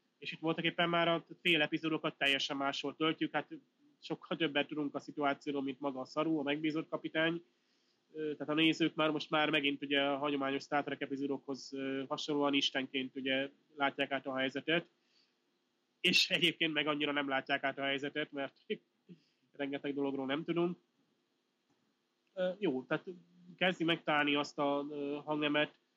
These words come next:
ugye a, a, a sorozat, ami alapján lehet mondani, hogy, ö, hogy, ö, jó átmenet ugye a, a klasszikus sorozatok és, és valami teljesen új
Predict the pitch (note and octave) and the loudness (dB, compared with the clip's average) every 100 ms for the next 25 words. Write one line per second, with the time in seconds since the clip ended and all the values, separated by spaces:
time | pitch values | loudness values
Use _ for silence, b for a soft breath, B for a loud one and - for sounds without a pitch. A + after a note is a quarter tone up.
0 | _ _ _ _ _ - C#3 C#3 C#3 C#3+ | _ _ _ _ _ -2 2 4 2 0
1 | C#3+ C#3 D3 D3 C#3+ - D3 C#3+ D3 C#3+ | 0 0 0 -2 -2 2 2 2 4 4
2 | C#3+ D3 - C#3+ C#3+ C#3+ - _ D3 D3 | 6 4 4 4 2 0 -8 _ 0 4
3 | D3 D3 D3 C#3+ C#3 C3+ C#3 C3 C#3 C3+ | 4 4 0 2 0 0 0 2 2 2
4 | C3+ C#3+ D3 C#3+ C3 C3+ C3+ C#3 C3+ C3+ | 0 0 -4 -6 -4 0 2 2 0 -4
5 | - _ - D3 D3+ C#3 C#3 - C#3+ C#3 | -10 _ -8 0 4 4 2 0 0 2
6 | C#3 C3+ C3+ - C#3 C#3+ C3+ C#3+ C#3+ - | 0 0 0 -2 -4 -4 -2 -4 -8 -6
7 | C#3 C3+ C3 C3+ C#3 B2 - C#3 C#3 - | -4 -2 -4 -6 -6 -4 -4 -4 -6 -8
8 | C3+ C3 C3 C3 C3 C3 C3+ C3 C#3 D3 | -6 -6 -4 -4 -2 -4 -4 -2 -2 -2